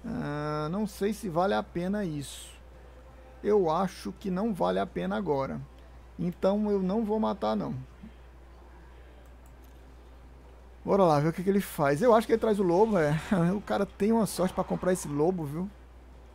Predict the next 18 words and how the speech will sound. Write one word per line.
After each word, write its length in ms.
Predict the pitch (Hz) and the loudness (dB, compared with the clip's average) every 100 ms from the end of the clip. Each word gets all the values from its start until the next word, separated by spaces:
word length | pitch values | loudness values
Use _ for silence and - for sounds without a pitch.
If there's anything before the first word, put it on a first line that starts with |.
| - - - - - - - - - - | -20 -20 -20 -20 -20 -20 -20 -20 0 4
Como 160 | 339 | 6
ele 180 | 381 311 | 6 4
tá 160 | 226 226 | 4 4
com 120 | 233 | 4
esse 160 | 220 | 2
lobo, 340 | 233 185 214 202 | 4 6 6 6
eu 60 | |
tô 120 | 202 226 | 4 2
dizendo, 280 | 202 170 | 2 0
ele 320 | 160 165 185 190 | 2 2 2 2
não 320 | 196 254 311 | 2 0 2
deve 480 | 175 190 247 240 277 | 6 8 6 2 -6
tá 320 | - 190 208 | 0 4 4
com 300 | 214 - 214 | 2 -2 0
o 60 | 269 | 0
Shatter 360 | - 226 233 | 0 0 -2
the 100 | 233 | -2
Sky. 540 | 349 - - 151 160 | -4 -4 -4 -2 -2